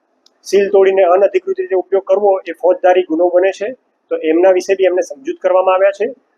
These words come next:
અને એ પ્રમાણેની કાર્યવાહી કરવામાં આવી છે. સાથે સાથ બધા જ મિલકત ધારકોને પણ એ વિનંતી છે કે તમે સ્વયંભૂ ટેક્સ ભરવા આવો અને નગરપાલિકાના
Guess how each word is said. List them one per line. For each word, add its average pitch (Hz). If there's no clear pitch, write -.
અને 170
એ 185
પ્રમાણેની 170
કાર્યવાહી 160
કરવામાં 170
આવી 147
છે. 170
સાથે 180
સાથ 208
બધા 214
જ 220
મિલકત 349
ધારકોને 196
પણ 208
એ 202
વિનંતી 180
છે 185
કે 160
તમે 180
સ્વયંભૂ 180
ટેક્સ 185
ભરવા 175
આવો 185
અને 151
નગરપાલિકાના 175